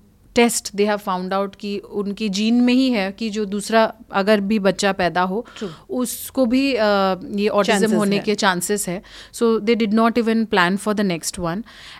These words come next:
Speaker 1: And, अ, वो मुंबई छोड़ के चले गए हैं and they are living in Delhi, अ, because वहाँ पे शायद, अ, स्पेशल स्कूल है। So, अ, as a psy-, child psychologist,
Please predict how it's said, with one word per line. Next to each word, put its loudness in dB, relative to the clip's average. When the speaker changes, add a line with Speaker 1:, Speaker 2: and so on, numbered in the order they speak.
Speaker 1:
And, 2
अ, 4
वो -2
मुंबई 2
छोड़ 0
के -2
चले 4
गए 4
हैं -2
and -2
they 2
are 0
living 0
in 0
Delhi, 0
अ, 0
because 0
वहाँ 0
पे -2
शायद, -2
अ, -8
स्पेशल 0
स्कूल 0
है। -4
So, -2
अ, 0
as 4
a -4
psy-, 0
child 2
psychologist, -2